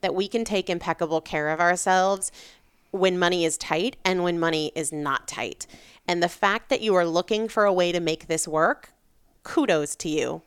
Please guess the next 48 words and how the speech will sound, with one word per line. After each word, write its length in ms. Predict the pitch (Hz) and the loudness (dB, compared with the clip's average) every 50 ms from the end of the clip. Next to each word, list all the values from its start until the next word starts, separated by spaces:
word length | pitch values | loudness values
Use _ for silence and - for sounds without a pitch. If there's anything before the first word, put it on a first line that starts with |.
| - _ - | -14 _ -2
I 60 | 196 185 | -2 0
love 200 | 170 165 151 - | 2 0 0 0
that. 220 | 135 117 120 - - | -2 -4 -4 -2 -2
And 100 | 339 349 | -2 2
really 280 | 370 440 480 466 440 349 | 2 2 4 2 2 0
to 140 | - - - | 0 0 4
all 200 | - 165 165 170 | 4 4 6 6
of 140 | 170 160 160 | 4 2 0
you 260 | 143 131 127 110 160 | -6 -4 -4 -4 -4
who 140 | - - 175 | -2 -2 -2
submit 400 | 165 - 170 160 147 156 - - | -2 -2 -4 -4 -4 -6 -8 -4
questions, 540 | - 170 156 - - 160 147 139 143 156 - | -2 -2 -2 -2 -4 -4 -4 -6 -6 -6 0
but, 280 | - 180 156 - - | 0 0 0 2 0
um, 300 | 175 151 151 156 156 160 - - - - - - - - _ _ - | 0 2 2 0 -2 -6 -10 -14 -20 -20 -20 -20 -20 -20 _ _ -6
it, 140 | - - - | -6 -2 2
it 140 | - 247 240 | 2 2 2
can 120 | - 294 | 2 -2
be 160 | 277 269 262 233 | -2 0 0 0
an 100 | 214 208 - | 0 0 -4
easy 340 | - 240 247 226 226 233 196 | -4 -4 -4 -2 -2 -4 -4
excuse 540 | 175 - - - - - 254 247 233 - | -4 -4 -6 -6 -4 -4 -4 -2 -2 -2
to 120 | - - 208 | -4 -4 -4
make 260 | 180 160 156 151 - | -2 0 -2 0 0
when 180 | 170 165 165 165 | 0 0 2 2
money 240 | 160 160 170 160 | 0 0 0 0
is 160 | 160 156 - - | 0 0 -2 -2
tight, 300 | - 202 180 151 - - | 2 2 2 2 2 0
like, 180 | - 165 - - - | -4 -6 -6 0 2
"I 220 | 156 151 156 156 | 2 2 2 0
just 400 | 156 147 - 170 156 151 - - | -2 -4 -2 -2 0 0 -2 -8
can't," 440 | - - - 175 160 143 135 - - - | -10 -10 -6 -6 -4 -4 -4 -6 -4 -4
but 160 | - - - | -4 -2 2
you 100 | 226 214 | 2 4
absolutely 600 | 202 202 214 202 - - 185 185 180 - - 165 | 4 4 2 0 -2 -2 -2 -2 -2 -2 -4 -8
can. 560 | - - - - 170 156 143 147 143 143 151 - - - - - - - - - | -8 -10 -12 -8 -6 -6 -6 -6 -6 -8 -10 -12 -14 -18 -18 -18 -20 -14 -6 -2
I've 160 | 220 220 214 | -2 -2 2
done 140 | - 254 254 | 2 2 4
an 80 | 247 220 | 4 4
episode 640 | 202 185 - 202 175 - - 185 165 160 160 156 - - | 4 2 2 0 -2 0 2 2 4 4 4 2 0 0
on 320 | - 160 160 151 160 160 160 | -2 -2 -2 -2 -4 -4 -6
five 460 | - - - 180 175 175 180 170 175 | -6 -2 0 2 2 2 0 -2 -4
meals 400 | 175 175 170 170 175 196 220 - | -4 -4 -2 -2 -2 -2 -4 -4
that 100 | - 170 | -4 -4
are 120 | 160 - - | -4 -4 -4
under 260 | - 170 165 170 160 | -4 -4 -4 -2 -2
a 60 | 165 | -2
dollar 300 | 156 156 139 151 160 160 | 0 0 -2 0 0 -2
ninety-nine. 720 | 160 160 160 156 156 156 151 143 123 123 139 202 269 285 | -2 -2 -2 -2 -4 -4 -4 -4 -4 -4 -4 -4 -4 -4